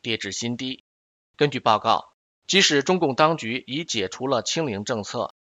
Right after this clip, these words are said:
但美企看好未来五年前景的比例仍降至百分之五十二。这是自一九九九年该报告首次推出以来的最低数字。百分之四十的受访企业表示，正在重新调整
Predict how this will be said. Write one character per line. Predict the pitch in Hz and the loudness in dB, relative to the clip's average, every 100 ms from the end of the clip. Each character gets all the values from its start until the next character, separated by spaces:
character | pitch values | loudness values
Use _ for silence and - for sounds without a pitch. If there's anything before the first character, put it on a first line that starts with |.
| _ | _
但 | - 143 | 2 4
美 | 131 156 | 4 2
企 | 131 | 0
看 | 110 151 110 | -2 0 2
好 | 104 | 2
未 | 107 123 | 2 2
来 | 110 | 2
五 | 127 101 | 0 -2
年 | 98 117 | -6 -4
前 | - 104 139 | -2 -2 -2
景 | 107 | -6
的 | 95 127 | -4 -6
比 | 104 85 | -6 -10
例 | 127 - | -8 -8
仍 | - 165 180 | -2 -2 0
降 | 175 101 | 0 0
至 | 107 | -4
百 | 107 85 | -6 -6
分 | - 110 | -6 -6
之 | 127 | -6
五 | 120 82 | -6 -6
十 | 107 | -2
二。 | 107 139 - _ _ _ _ _ _ - | 0 0 -4 _ _ _ _ _ _ 2
这 | 185 | 4
是 | 180 | 4
自 | 165 175 151 | 4 4 4
一 | 165 | 4
九 | 139 | 2
九 | 113 147 | 2 2
九 | 143 | 2
年 | 104 98 113 - | 2 2 0 0
该 | 175 | 0
报 | 180 175 | 4 4
告 | 151 147 | 6 4
首 | - 101 | 4 -2
次 | - 127 | -4 -6
推 | - 165 | -4 -2
出 | 180 | -2
以 | 160 104 | -2 -4
来 | 85 90 | -6 -6
的 | 117 - | -6 -6
最 | - 120 | -6 -6
低 | 139 | -6
数 | 143 107 | -6 -8
字。 | 92 110 - _ _ _ _ _ - | -8 -6 -6 _ _ _ _ _ 4
百 | 151 | 4
分 | 160 214 | 6 2
之 | 226 | 2
四 | - 175 | 2 0
十 | 113 | 0
的 | 113 | -2
受 | 110 110 | -4 -2
访 | 104 110 | -2 -2
企 | - | -2
业 | 98 107 | -4 -4
表 | 104 90 | -2 -2
示， | 90 120 117 - _ _ | -2 -4 -6 -8 _ _
正 | - 160 | 0 6
在 | 147 127 | 8 6
重 | - 135 | 4 -4
新 | 151 147 | -4 -4
调 | 113 104 | 0 0
整 | 139 | 0